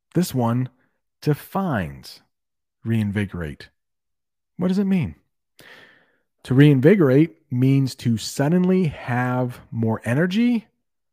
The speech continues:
or maybe more desire. So maybe,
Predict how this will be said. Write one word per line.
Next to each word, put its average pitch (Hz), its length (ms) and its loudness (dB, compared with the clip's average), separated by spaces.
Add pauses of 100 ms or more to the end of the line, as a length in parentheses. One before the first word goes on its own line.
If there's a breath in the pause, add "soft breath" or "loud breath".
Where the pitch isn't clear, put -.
(340)
or 127 100 -2
maybe 170 340 2
more 147 340 2
desire. 113 880 -6 (1080 soft breath)
So 147 140 0
maybe, 139 520 2